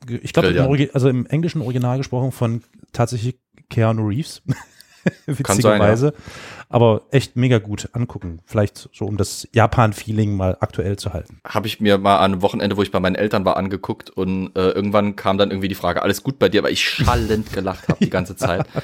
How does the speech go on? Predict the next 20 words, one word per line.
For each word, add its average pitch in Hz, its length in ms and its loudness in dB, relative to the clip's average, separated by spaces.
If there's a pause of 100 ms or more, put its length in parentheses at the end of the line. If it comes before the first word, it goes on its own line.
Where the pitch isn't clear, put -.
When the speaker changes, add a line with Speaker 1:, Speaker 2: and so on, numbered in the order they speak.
Speaker 1:
Genau. - 180 -2
Speaker 2:
weil's - 140 0
einfach 110 260 0
so 123 200 2
genial 113 380 4
absurd 113 640 2
ist. - 460 -6 (100)
Speaker 1:
Ja. 107 120 -2 (240)
Speaker 2:
Also 101 240 4
guckt's - 300 -2
euch 92 180 2
an, 90 120 -2
sie 92 80 -8
ist - 120 -12
klasse. 92 420 -4 (180)
Sie - 80 -12
ist 95 100 -12
Speaker 1:
Mhm. 90 80 -16
Speaker 2:
absolut 101 480 -2
klasse. - 380 -4